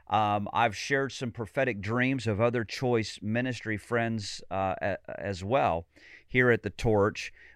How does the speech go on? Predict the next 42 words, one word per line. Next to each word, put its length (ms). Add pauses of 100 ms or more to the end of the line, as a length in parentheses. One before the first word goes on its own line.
But 220
today, 880 (580)
I 100
want 220
to 40
focus 580
in 300
and 180
I 80
want 240
to 60
release 640
this 240
word 480
that 260
Dutch 640 (120)
released 600
today. 500
It's 140
a 80 (100)
timely 720
prophetic 840
dream 540 (580)
by 220
Jane 420
Hamon. 600
And 260
now, 180
Jane 440
is 160
a 100
very 320
seasoned 560
prophet, 580
a 100
seasoned 680
leader 360
to 140
the 80
body 400
of 120
Christ. 640